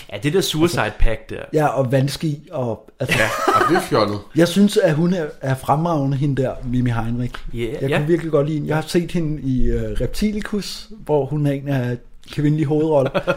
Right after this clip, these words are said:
Speaker 1: <laughs>
Speaker 2: og, øh, øh, en sci-fi film, som vi måske skal snakke om, som egentlig ikke er helt dansk, altså som
Speaker 1: Åh.
Speaker 2: hedder, øh,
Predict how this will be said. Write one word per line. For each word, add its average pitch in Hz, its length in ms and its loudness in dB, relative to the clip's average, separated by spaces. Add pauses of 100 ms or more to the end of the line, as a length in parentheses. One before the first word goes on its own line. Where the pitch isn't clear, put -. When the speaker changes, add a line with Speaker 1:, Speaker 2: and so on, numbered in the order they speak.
(160)
Speaker 1:
<laughs> - 260 -12
Speaker 2:
og, 139 480 0
øh, 120 300 0 (100)
øh, 117 340 -2 (220)
en 117 420 -2
sci-fi 131 440 0
film, 135 300 -6
som 120 220 -4
vi 113 40 -6
måske 120 360 -4
skal 139 140 -10
snakke 123 320 -4
om, 120 120 -6
som 131 200 -6
egentlig 160 460 -8
ikke 147 240 -4
er 117 520 -6
helt - 340 -8
dansk, 120 360 -6 (380)
altså 117 280 -4
som 117 180 -8
Speaker 1:
Åh. 113 60 -4
Speaker 2:
hedder, 113 300 -2 (600)
øh, 117 340 -4